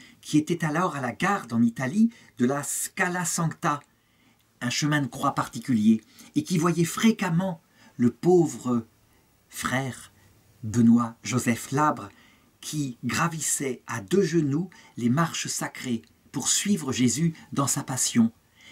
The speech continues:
et de ses yeux coulaient de nombreuses larmes. Sa vie est rude,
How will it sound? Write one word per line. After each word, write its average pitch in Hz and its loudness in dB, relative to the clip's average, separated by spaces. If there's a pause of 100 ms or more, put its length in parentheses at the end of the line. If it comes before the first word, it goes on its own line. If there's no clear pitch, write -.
(280)
et 120 -6
de 117 2
ses 120 0
yeux 147 6
coulaient 127 0 (300)
de 117 2
nombreuses 135 2
larmes. 87 -8 (2000)
Sa - 0
vie 113 6
est 110 4
rude, 120 2